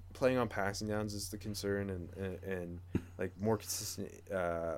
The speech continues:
with his instincts and stacking and shedding 'cause of the lack of length. But,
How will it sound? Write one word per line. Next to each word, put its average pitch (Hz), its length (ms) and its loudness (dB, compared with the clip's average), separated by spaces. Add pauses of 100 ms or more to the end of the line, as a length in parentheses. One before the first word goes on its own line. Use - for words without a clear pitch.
with 107 140 -4
his 92 160 -2
instincts 107 500 -2
and 92 160 -2
stacking 95 400 4
and 90 120 -4
shedding 98 420 2
'cause 90 240 -8
of 90 80 -14
the 90 60 -4
lack 87 200 0
of 82 80 -8
length. 82 300 -4 (360)
But, 101 300 8